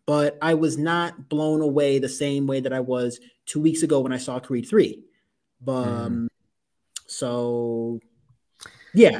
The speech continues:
Speaker 2: Yeah,
Speaker 1: it was,
Speaker 2: I know. I, and
Speaker 1: yeah.
Speaker 2: I, I don't think, uh, I don't think Shazam two will also get the box office numbers either.
Speaker 1: It won't. It
Speaker 2: Uh,
Speaker 1: won't.
Speaker 2: um,
Speaker 1: Which I'm
Speaker 2: 'cause
Speaker 1: okay with.
Speaker 2: right, right now on a budget of a hundred twenty-five million,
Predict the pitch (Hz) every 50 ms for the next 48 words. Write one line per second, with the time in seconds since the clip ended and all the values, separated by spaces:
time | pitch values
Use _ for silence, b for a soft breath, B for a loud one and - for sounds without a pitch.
0 | - - - 131 131 123 123 - - 190 185 190 175 - - 110 113 117 117 120
1 | 110 113 127 - - - 135 139 139 135 - - 135 127 120 120 151 151 147 147
2 | 139 - - - 143 135 123 - 143 127 123 117 113 113 - - 110 117 113 104
3 | 98 - - 127 127 131 127 - - - - 127 117 113 - 113 101 117 113 110
4 | 104 98 - 123 120 113 107 98 101 107 107 104 87 82 98 101 98 - - 107
5 | 104 95 92 104 98 - - - - - 110 101 104 104 98 95 92 - - 95
6 | 95 - - 104 92 85 107 95 - 101 92 87 90 92 92 95 87 82 80 -
7 | - 87 87 87 82 85 80 82 82 - - _ b b b b b b b b
8 | - 196 285 349 - 87 90 90 90 87 90 90 90 - - - - - - _
9 | _ _ _ _ _ _ _ _ _ - _ _ _ _ - 95 95 98 98 95
10 | 95 95 95 95 98 98 - 247 240 - - - 101 107 110 110 110 107 107 -
11 | _ _ _ _ _ _ _ _ _ - 104 113 117 113 110 110 110 110 110 110
12 | 110 107 107 107 107 107 107 107 107 107 107 107 107 - 101 104 95 107 110 107
13 | - 104 90 107 113 107 95 - 110 113 110 101 92 - 110 107 104 107 104 104
14 | 95 87 90 107 104 104 110 113 123 127 135 135 139 135 135 135 131 135 131 131
15 | 117 120